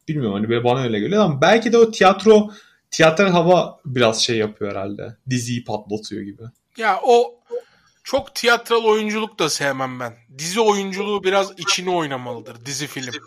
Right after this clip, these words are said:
Speaker 2: Tiyatro oyunculuğunu dizi filmde görmek beni rahatsız eder. Yani içine oynayan adam çok büyük oyuncudur. İçine oynayıp sana o duyguyu geçiriyorsa o adam çok büyük oyuncudur bence. Ama dediğin gibi oyunculuklar falan da cortladı.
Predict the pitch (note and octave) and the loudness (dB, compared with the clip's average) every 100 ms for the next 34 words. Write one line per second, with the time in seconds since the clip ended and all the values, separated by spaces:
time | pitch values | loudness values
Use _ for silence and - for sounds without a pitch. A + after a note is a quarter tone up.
0 | _ - F#3+ G#3+ - F#3 F#3 F#3+ F3 F3+ | _ -2 0 0 0 -2 -2 -2 -4 -4
1 | E3+ F3+ F3 F3+ - E3+ D3+ E3+ - F3 | -6 -8 -8 -10 -12 -14 -12 -12 -8 -8
2 | E3+ F3 E3 E3 E3+ - E3 E3 D#3 D3+ | -4 -4 -4 -4 -8 -6 -8 -2 0 0
3 | - D3+ C#3 A#2 A2 - _ _ _ A#2+ | -4 -8 -10 -10 -16 -20 _ _ _ -18
4 | A#2 _ - - G3 A#3+ F#3+ F3 E3 D#3+ | -18 _ -2 -2 0 2 2 0 -2 -2
5 | D3+ C3+ - B2+ - C3+ - C3+ B2 B2+ | -4 -6 -14 -10 -12 -12 -12 -12 -10 -12
6 | A#2+ A#2 A2 A2 E3 - F3 G3+ F#3+ F3+ | -12 -16 -20 -20 -6 -4 -2 0 0 0
7 | F#3+ F#3+ - E3+ F3 D#3+ E3+ E3+ F3+ E3+ | -4 -4 -4 -2 -2 -4 -6 -4 -6 -4
8 | E3+ - G#3 E3+ D#3+ F3 D#3 C#3 C3 C3 | -6 -6 -4 -4 2 2 2 0 -4 -16
9 | - B2+ A#2+ B2 A#2 A2 A2 A2 G#2+ G#2 | -16 -18 -14 -14 -14 -18 -20 -20 -20 -20
10 | G#2 _ _ D4+ C#4+ G#3 A#3 B3 F#3 C3 | -20 _ _ -4 -2 -2 -4 -6 -6 -6
11 | D#3 F#3 F3+ F#3 - D3 B2+ D3+ E3 C3+ | -6 -6 -6 -8 -6 -6 -4 -6 -6 -12
12 | A#2+ A#2+ G2+ A#2+ B2+ F#3+ | -12 -14 -14 -16 -12 -14